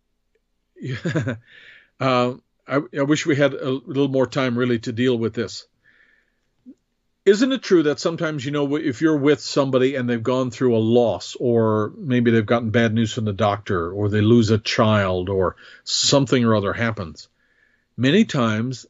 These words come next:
it's very difficult to suffer with somebody without trying to piece it together,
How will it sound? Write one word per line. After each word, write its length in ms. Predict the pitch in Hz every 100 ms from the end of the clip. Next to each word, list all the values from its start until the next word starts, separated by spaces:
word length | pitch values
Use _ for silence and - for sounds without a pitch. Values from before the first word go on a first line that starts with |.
| _
it's 220 | 139 117 107
very 260 | 123 147
difficult 840 | 139 156 170 190 - 113 90 107 _ _ _ _ _ -
to 160 | 127
suffer 580 | 117 - - 147 - 147
with 260 | 107 165 -
somebody 540 | - 127 110 110 113
without 340 | 110 113 123
trying 260 | - 131 123
to 40 |
piece 280 | 113 131 -
it 100 | 110
together, 400 | 117 117 117 -